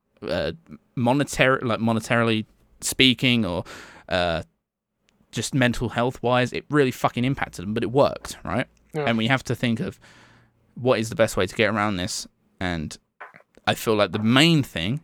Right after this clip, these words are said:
Speaker 1: is the fucking vaccine, was what we started off saying about this, is just get the fucking vaccine. It's such a big step towards being able to, to go back to what we know as,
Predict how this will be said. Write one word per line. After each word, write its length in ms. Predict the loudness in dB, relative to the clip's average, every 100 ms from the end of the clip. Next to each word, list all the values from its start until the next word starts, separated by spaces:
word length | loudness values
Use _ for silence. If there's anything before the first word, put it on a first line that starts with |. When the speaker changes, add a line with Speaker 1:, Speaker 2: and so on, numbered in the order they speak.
| _
Speaker 1:
is 200 | 0 2
the 80 | -2
fucking 400 | 0 0 0 0
vaccine, 480 | 0 0 -8 -6 -6
was 140 | -4
what 100 | -6
we 60 | -6
started 420 | 0 4 4 4
off 260 | 0 -2 -8 -14 -6
saying 300 | -2 0 0
about 240 | -2 -4
this, 200 | -6 -8
is 180 | -10 -12 _ _ _ _
just 200 | -8 -4
get 140 | -4
the 80 | -4
fucking 320 | -4 -4 -4 -2
vaccine. 360 | -2 -2 -10
It's 80 | -8
such 200 | -4 -4
a 40 | -4
big 380 | 0 2 2
step 420 | 0 0 2 2 0
towards 460 | -6 -2 -2 -2
being 300 | -2 -2 -2 -2
able 380 | -2 -2 -4
to, 280 | -10 -8 -8 -8 _ _ _ _ _ _ _ _
to 160 | -8 -4
go 220 | 0 0
back 380 | 4 4 4 -8 -18
to 120 | -10
what 180 | -8 -8 -8
we 260 | -4 -2 -4 -8
know 320 | -4 -2 -2
as, 120 | -4